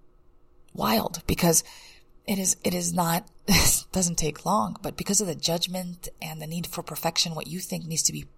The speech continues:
perfect and what this, and it's really based on your fears and your insecurities, because you're using your own silly gauge to determine what another person, like your professor or instructor,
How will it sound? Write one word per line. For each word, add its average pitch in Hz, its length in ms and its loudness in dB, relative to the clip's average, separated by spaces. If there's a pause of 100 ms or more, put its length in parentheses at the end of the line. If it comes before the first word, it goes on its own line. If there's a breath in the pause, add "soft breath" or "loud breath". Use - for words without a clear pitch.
(200)
perfect - 380 -2
and 156 100 -6
what 156 100 -4
this, - 140 0 (300 loud breath)
and 196 80 4
it's - 180 4
really 269 140 2
based 196 260 4
on 147 200 -4
your 180 120 0
fears 180 380 0
and 156 100 -4
your 135 180 -8
insecurities, 143 680 -2
because 156 280 -4
you're 170 120 -2
using 180 480 0 (580 loud breath)
your 185 300 0
own 175 400 0 (520)
silly 233 380 4
gauge 151 520 2 (280 loud breath)
to 160 520 -4 (120)
determine 190 440 0
what 180 120 -2
another 180 280 -2
person, 156 600 0
like 151 260 -6
your 147 100 -6
professor 165 400 4
or - 20 -4
instructor, 151 520 0